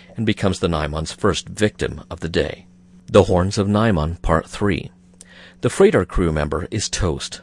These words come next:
but the Doctor appears complete with a piece of red cloth, taunting the Nimon and drawing him away from his prey.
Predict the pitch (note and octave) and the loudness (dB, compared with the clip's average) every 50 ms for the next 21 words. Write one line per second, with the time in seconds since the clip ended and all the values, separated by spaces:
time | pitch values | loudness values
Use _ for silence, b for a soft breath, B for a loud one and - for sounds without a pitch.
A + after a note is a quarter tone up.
0 | - _ - F2 - F#2 E2 G2 G#2+ C3+ - - G2 F2 D#2+ D2 - D#2 C#2+ D2+ | -12 _ -4 -4 -2 0 2 4 4 4 4 2 0 0 0 0 0 -2 -2 -2
1 | D#2+ - - F2 D#2 - - F#2 - D2+ - - - - - A2+ A2 A2 - G2 | -2 -4 -4 -6 -6 -4 -4 -6 -6 -6 -10 -10 -10 -6 -4 -2 -2 -2 -4 -6
2 | F2+ - E2 D#2+ D#2+ D#2 - - - A2+ G#2+ E2+ - - - - b b b b | -6 -4 -2 -2 -2 -2 -4 -6 -4 -2 -2 0 -2 -4 -8 -18 b b b b
3 | - - - D#3+ F3 C#3 - - C#2+ D#2 - - E2 E2+ E2 F2 D#2+ C#2+ - - | -6 0 2 2 2 2 0 -2 -4 -4 -4 -4 -2 0 0 -2 -2 -4 -6 -10
4 | - B B B B B B B E2 E2 F#2 F2+ F2+ F#2+ F2+ E2 F2+ F2 E2 D#2+ | -12 B B B B B B B -4 0 2 4 4 4 2 0 -2 -2 -2 -2
5 | D#2+ G2 G#2 G2+ D#2+ - - C#2+ C#2 C#2 C#2+ - - - A2 G2 C#2+ - - - | 2 2 2 2 2 0 -4 -6 -6 -6 -8 -10 -6 -2 0 0 0 -2 -4 -10